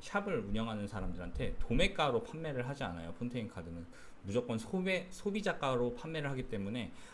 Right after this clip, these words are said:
이 카드는 국내에서 싸게 판매되기가 굉장히 어려운 카드입니다. 그러다 보니까, 그리고 또 이게 한정판이고 인기가 아주 많기 때문에, 어, 국내에서, 어, 저렴한 가격에 구하기는 좀 어려운데요. 저희가 이제 가격은 저렴하게 못해드려도 제가,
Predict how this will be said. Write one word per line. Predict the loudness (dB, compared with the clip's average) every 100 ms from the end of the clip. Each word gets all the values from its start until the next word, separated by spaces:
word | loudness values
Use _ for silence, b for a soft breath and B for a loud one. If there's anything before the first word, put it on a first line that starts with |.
| B
이 | -4
카드는 | 0 2 2 0
국내에서 | 2 2 4 4 2
싸게 | 0 2 2 2
판매되기가 | 0 -2 0 0 -2 -4 -2
굉장히 | -2 0 -2
어려운 | 0 0 2 2 -2
카드입니다. | -4 -4 -4 -4 -6 B B B
그러다 | -2 0
보니까, | 2 0 -2 -4 -2 -2
그리고 | 0 0
또 | 4 4
이게 | 4 2
한정판이고 | 2 2 2 2 0 2 0 -4 B B 2
인기가 | 4 2 0 2 4
아주 | 4
많기 | 4 2 -2
때문에, | 0 2 2 0 -2 -6 B B B
어, | -6 -4 -2 -6 -6
국내에서, | -2 0 2 -2 -4
어, | -4 -4 -6 -8 -8 -10
저렴한 | -4 0 0 0
가격에 | -2 -2 -4
구하기는 | -4 -6 -4 -4
좀 | -4 -6
어려운데요. | -4 -2 -2 -2 -2 -2 -6 B B B -14 2
저희가 | 6 6
이제 | 6 4
가격은 | 2 4 4 4 2
저렴하게 | 2 2 2
못해드려도 | 0 -2 -2 0 0 0 -4
제가, | -4 -2 -2 -4